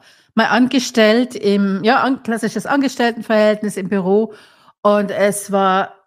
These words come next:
wirklich schlimm. Bei mir ist allergleiche, wirklich. Ähm, ich habe, ich hab nicht in die Stru-, Strukturen passt, ne? Das entsprach eigentlich gar nicht meinen Werten.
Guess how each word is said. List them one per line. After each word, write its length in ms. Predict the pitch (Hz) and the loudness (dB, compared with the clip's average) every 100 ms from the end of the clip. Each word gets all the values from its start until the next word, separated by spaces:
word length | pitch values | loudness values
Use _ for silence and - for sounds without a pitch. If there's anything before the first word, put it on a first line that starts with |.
| - | -4
wirklich 500 | 214 262 247 240 - | -2 0 -2 -6 0
schlimm. 380 | 214 190 175 | 2 2 0
Bei 120 | 196 196 | 0 4
mir 200 | 339 415 | 4 2
ist 80 | - | 0
allergleiche, 800 | 381 415 403 294 277 277 214 190 | 2 2 2 0 0 0 -4 -4
wirklich. 400 | 240 240 175 - _ _ _ _ - | -4 -4 -8 -10 _ _ _ _ 0
Ähm, 500 | 220 226 226 226 226 _ _ _ _ | 2 4 2 -2 -4 _ _ _ _
ich 220 | 220 - | -8 -6
habe, 520 | 202 247 294 294 285 - | 0 0 0 0 -2 -4
ich 140 | 226 _ | -10 _
hab 260 | 208 240 247 | -2 0 0
nicht 160 | 254 - | -4 -6
in 120 | 202 | -12
die 80 | 202 | -10
Stru-, 300 | - 196 - - | -10 -12 -12 -20
Strukturen 640 | - 190 - - 233 277 | -8 -8 -4 0 0 0
passt, 340 | - 330 - | -4 -6 -4
ne? 140 | 226 285 - _ | -4 -4 -6 _
Das 160 | - - | -10 -6
entsprach 480 | 226 - 214 247 269 | -8 -6 -2 0 0
eigentlich 480 | 262 254 240 - | -2 -2 -4 -4
gar 260 | - 240 330 | 2 2 2
nicht 280 | 370 - - | -2 -6 0
meinen 260 | 269 254 | 2 2
Werten. 440 | 226 202 196 247 | 2 0 -2 -4